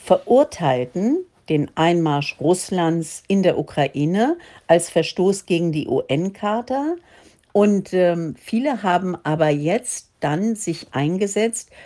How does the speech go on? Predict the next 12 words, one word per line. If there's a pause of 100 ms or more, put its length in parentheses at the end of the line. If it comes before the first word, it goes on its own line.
(120)
für
eine
friedliche
Weltordnung (380)
und (320)
eben
auch
für
Friedensverhandlungen. (380)
Und,
ähm, (680)
die,